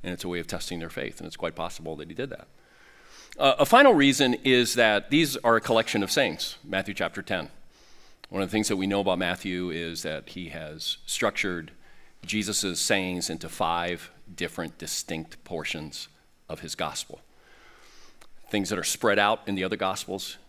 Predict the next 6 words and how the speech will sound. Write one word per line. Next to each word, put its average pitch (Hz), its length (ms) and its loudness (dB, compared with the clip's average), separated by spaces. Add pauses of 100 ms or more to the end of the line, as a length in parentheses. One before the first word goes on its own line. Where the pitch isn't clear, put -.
(200)
are 82 100 -10
brought 85 300 -6
together 80 420 -8 (460)
under 92 260 -4
subject - 480 -4
headings. - 460 -14